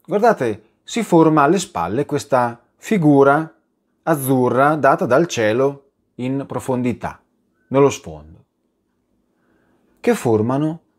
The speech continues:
presumibilmente, se la supposizione è giusta, dei polmoni.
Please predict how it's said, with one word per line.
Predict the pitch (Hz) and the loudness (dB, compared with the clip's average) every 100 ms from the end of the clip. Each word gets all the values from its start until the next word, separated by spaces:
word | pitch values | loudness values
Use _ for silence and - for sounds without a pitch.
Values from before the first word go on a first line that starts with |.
| _ _ _ _ _ _ _ _ | _ _ _ _ _ _ _ _
presumibilmente, | - 240 147 123 113 170 131 87 82 85 80 80 - _ | 2 4 2 -2 0 0 0 -4 -12 -16 -14 -14 -16 _
se | - | -10
la | 104 | -8
supposizione | 98 120 170 170 196 226 240 | -8 -8 -6 -6 -4 -6 -6
è | |
giusta, | 104 80 - - - _ _ _ _ | -8 -12 -20 -20 -20 _ _ _ _
dei | 143 190 190 | 0 2 4
polmoni. | 202 233 208 110 80 - - | 4 4 4 0 -8 -16 -20